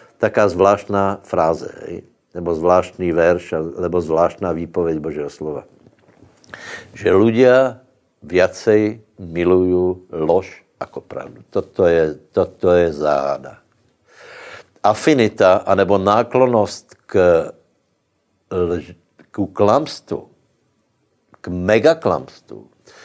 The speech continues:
ku klamstvu kolosálnych rozmerov je taká, že to až zaráží dých. Prosím vás, ľudia vymysleli veľa hlúpostí. Napríklad, že člověk je z mloka, z ještěrky,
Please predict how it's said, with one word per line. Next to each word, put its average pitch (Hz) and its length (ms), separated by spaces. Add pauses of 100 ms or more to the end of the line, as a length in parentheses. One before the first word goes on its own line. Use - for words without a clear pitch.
(120)
ku 107 120
klamstvu 120 640
kolosálnych 110 760
rozmerov 76 840 (360)
je 87 120
taká, 104 640
že 82 120
to 87 200
až 78 120
zaráží 78 440
dých. 64 240 (720)
Prosím 107 360
vás, 90 200
ľudia 117 360
vymysleli 104 560
veľa 90 280
hlúpostí. - 560 (240)
Napríklad, 95 840 (120)
že 87 160
člověk 85 560
je 82 320 (800)
z 85 120
mloka, 90 520 (1120)
z 76 280
ještěrky, 90 680